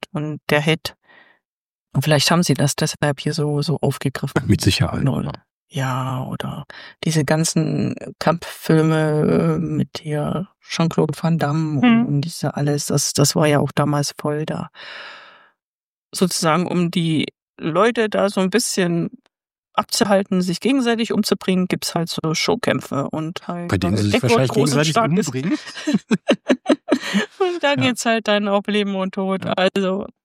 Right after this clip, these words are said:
Speaker 1: na ja. Nicht die schönste Umgebung, wo ich sein <laughs> möchte. Ja, und jetzt, äh,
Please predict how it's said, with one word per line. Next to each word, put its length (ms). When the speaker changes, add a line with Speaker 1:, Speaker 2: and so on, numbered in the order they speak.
Speaker 1:
na 320
ja. 240
Nicht 280
die 100
schönste 340
Umgebung, 440
wo 100
ich 80
sein 220
<laughs> 40
möchte. 400
Ja, 400
und 200
jetzt, 300
äh, 720